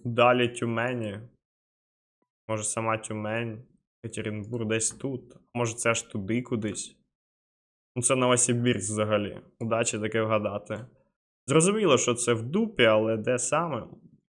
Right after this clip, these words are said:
Далі, до речі, унікальний шрі-ланкійський стовп. І така досить вузька дорога, червоний ґрунт, висока трава зелена, та й архітектура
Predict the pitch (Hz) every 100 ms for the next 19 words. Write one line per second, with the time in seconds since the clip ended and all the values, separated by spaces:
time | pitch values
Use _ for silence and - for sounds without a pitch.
0 | _ _ _ - 131 196 220 175 160 180
1 | 165 135 131 175 190 180 175 170 175 123
2 | 127 120 120 143 147 - 127 - 107 90
3 | 92 - - - 127 139 156 123 113 131
4 | 135 - 107 - 117 110 117 160 147 143
5 | 135 _ _ _ _ - 117 110 110 110
6 | 107 110 151 151 151 - 104 - 101 101
7 | 101 113 117 151 135 135 127 127 123 117
8 | 101 - 120 151 120 110 110 104 104 -
9 | 135 123 104